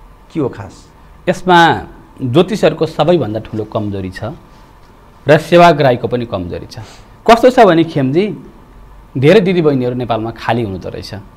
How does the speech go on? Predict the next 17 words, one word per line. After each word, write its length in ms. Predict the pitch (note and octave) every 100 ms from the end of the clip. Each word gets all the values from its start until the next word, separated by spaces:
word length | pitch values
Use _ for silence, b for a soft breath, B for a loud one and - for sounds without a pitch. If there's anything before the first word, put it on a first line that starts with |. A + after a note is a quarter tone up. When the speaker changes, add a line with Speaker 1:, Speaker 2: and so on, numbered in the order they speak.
| -
Speaker 2:
आमाहरू 360 | D#3 F#3 F3 D#3+
खाली 260 | D#3 C3+ C#3
हुनुहुँदो 240 | G#2 G2
रहेछ। 260 | G2 F#2+ G2 - _ b b b b b
त्यो 80 | D#4
TikTok-मा, 880 | - C4 A#3 C4+ C4+ B3+ C4+ B3
Facebook-मा 480 | - - F#3+ A3 G3+
के 160 | F#3 F#3
आउँदो 220 | E3 D#3
रहेछ 240 | C#3 C3
भने, 400 | A2+ G2 C3 G3 - b b b -
अब 300 | D#3+ D3 D3
छ 120 | -
राशिको 520 | E3+ D3+ C#3 C3+ B2+
भाग्य 360 | A2+ G#2+ C3+ C#3
चम्किने 500 | C#3 B2 A#2 A#2+ A2
छ, 360 | - G#2+ F#2